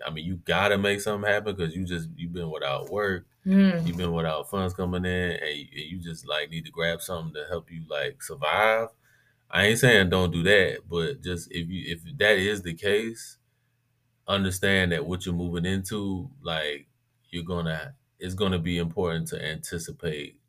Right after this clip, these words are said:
Speaker 1: uh, that it's not nec-, either it's not gonna be something long term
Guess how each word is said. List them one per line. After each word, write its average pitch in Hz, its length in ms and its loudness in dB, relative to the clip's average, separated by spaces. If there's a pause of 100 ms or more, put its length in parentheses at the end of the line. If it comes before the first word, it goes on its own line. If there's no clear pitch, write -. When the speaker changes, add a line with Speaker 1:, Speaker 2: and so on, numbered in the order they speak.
(640)
Speaker 1:
uh, 73 600 -6 (1400)
that 78 180 0
it's 80 140 -4
not 82 320 0
nec-, 78 320 -8 (120)
either 117 360 8
it's 98 100 4
not 104 180 4
gonna 95 140 2
be 98 100 2
something 90 360 -2
long 87 280 0
term 107 760 0